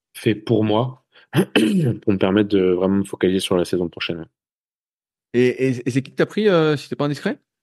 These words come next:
Speaker 1: C'est, euh, il s'appelle Jacob, c'est un mec de No Shortcut Training.
Speaker 2: Ok.
Speaker 1: Et, euh,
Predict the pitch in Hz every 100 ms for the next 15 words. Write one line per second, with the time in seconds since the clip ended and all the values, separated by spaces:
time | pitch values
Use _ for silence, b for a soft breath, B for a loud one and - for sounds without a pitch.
0 | - - - 104 95 92 95 95 95 95
1 | 92 92 101 - - 92 98 90 104 -
2 | 107 113 107 - 90 90 98 101 90 87
3 | 92 95 107 - - - - 90 95 113
4 | 113 _ _ _ _ _ _ _ 165 165
5 | 127 - _ _ _ _ - 92 85 82
6 | 82 82